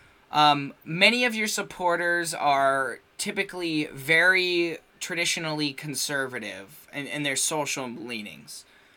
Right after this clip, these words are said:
What are your social leanings personally, and do you think progressive social leanings can be com-, com-,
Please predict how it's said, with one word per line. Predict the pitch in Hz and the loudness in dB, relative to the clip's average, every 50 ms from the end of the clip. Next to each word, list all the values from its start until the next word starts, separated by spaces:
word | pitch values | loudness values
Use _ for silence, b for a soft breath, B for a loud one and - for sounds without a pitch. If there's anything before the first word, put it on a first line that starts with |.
| b b b | b b b
What | - 139 143 175 196 226 | -10 -2 2 4 6 6
are | 226 | 6
your | 208 180 170 175 185 185 175 | 4 4 4 4 4 4 2
social | - - - 185 160 156 156 151 - 165 151 | 0 0 0 0 -2 -2 -4 -4 -4 -4 -4
leanings | 147 147 147 143 143 139 135 - | -4 -4 -4 -6 -6 -8 -8 -10
personally, | - - - 147 143 139 139 - 143 127 120 120 123 120 117 117 117 b b b b b | -12 -10 -8 -6 -4 -4 -4 -6 -6 -6 -8 -6 -6 -6 -6 -6 -8 b b b b b
and | - 139 139 135 | -6 -6 -6 -2
do | - 160 165 | 0 0 2
you | 175 180 170 | 2 0 -4
think | 165 - - 165 156 156 156 156 - - b b b b b b | -4 -2 0 0 0 0 0 -6 -10 -16 b b b b b b
progressive | - 165 156 - - 151 151 151 - - 156 131 | -6 -6 -4 0 2 2 2 2 0 -2 -4 -4
social | - - 151 139 143 - - 135 135 | -4 -4 -4 -4 -4 -6 -6 -6 -6
leanings | 135 131 127 127 123 - | -6 -6 -8 -8 -10 -12
can | - - 143 131 127 | -12 -10 -10 -8 -6
be | 127 127 123 | -6 -8 -8
com-, | - - - 139 127 - _ _ _ - | -8 -8 -10 -10 -10 -10 _ _ _ -16
com-, | - - 151 - 82 - | -14 -14 -14 -16 -16 -20